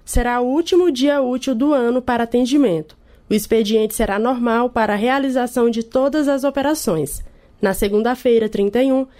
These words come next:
as instituições financeiras não abrirão. As contas de consumo, como luz,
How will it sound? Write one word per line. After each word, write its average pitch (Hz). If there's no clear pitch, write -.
as 226
instituições 302
financeiras 277
não 226
abrirão. 208
As 220
contas 339
de 269
consumo, 233
como 240
luz, 226